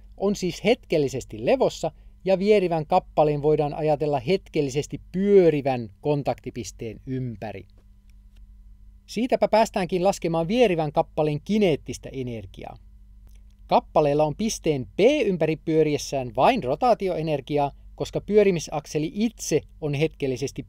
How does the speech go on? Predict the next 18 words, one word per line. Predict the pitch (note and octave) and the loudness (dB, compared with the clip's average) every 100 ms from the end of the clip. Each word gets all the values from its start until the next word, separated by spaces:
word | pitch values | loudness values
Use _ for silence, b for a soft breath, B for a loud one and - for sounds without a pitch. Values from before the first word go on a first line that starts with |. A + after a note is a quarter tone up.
| - | 2
paikallaan. | C#3+ C3+ B2 A2 G2+ G2 - - - - - - - | 4 4 0 -6 -12 -12 -14 -18 -20 -20 -20 -20 -6
Tällöin | F3 G#3+ A3 F3 | 2 4 4 0
kineettisen | - C4 A#3 F#3 F3+ | -2 -2 -2 -4 -4
energian | E3+ E3+ D#3 D#3 D#3+ | -2 -2 -2 0 4
lausekkeessa | E3 D#3 D3+ - D3 D3+ - - | 4 2 -4 -6 -6 -6 -10 -12
puoli | F#3 G3 F#3+ F3 D#3 | -2 4 4 4 -2
I | F3+ F#3 F3 | -6 -6 -2
omega | E3+ D#3+ C#3 B2 | 0 0 -2 0
toiseen | G#3+ A3+ F#3 D#3 - - | 0 2 0 -4 -6 -12
täytyy | - D#3+ F3 F#3+ | -4 -4 -2 4
vain | A3+ G#3 | 4 4
ottaa | - F3 | 0 0
huomioon, | F3 A#3 G3 D#3+ D#3 | 4 4 4 0 -4
että | D3+ E3 | -6 -6
hitausmomentti | D3 G#3 F3 E3 D#3 D3+ D3 D3+ - - | -4 0 0 0 -4 -4 -6 -8 -10 -12
on | D#3+ D3+ | -8 -6
nimenomaan | E3+ E3 D#3 D#3 D3 | -2 -2 -2 -2 -4
P:n | - - G3 G3 E3 | -6 0 4 4 2